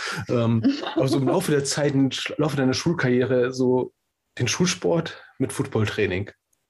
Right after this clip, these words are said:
Speaker 2: Ähm, ja, also es ist tatsächlich, ja, unterschiedlich auch. Also, ähm, wir hatten in der Schule zum Beispiel mal ein Footballangebot.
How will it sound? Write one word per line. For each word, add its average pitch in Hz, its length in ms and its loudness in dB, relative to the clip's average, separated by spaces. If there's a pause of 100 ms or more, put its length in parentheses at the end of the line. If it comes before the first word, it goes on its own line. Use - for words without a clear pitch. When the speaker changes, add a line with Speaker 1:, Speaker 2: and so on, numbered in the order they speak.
(100)
Speaker 2:
Ähm, 185 520 2 (480)
ja, 143 100 -2
also 202 120 0
es 214 80 -6
ist - 80 -8
tatsächlich, 240 600 0 (380)
ja, 190 220 2
unterschiedlich 208 720 2
auch. 180 100 0
Also, 185 380 2 (220)
ähm, 185 500 2 (300)
wir 220 140 -2
hatten 254 220 0
in 214 120 4
der 220 100 2
Schule 269 280 4
zum 254 120 0
Beispiel 240 240 2
mal 214 180 2
ein 196 140 -2
Footballangebot. 226 840 2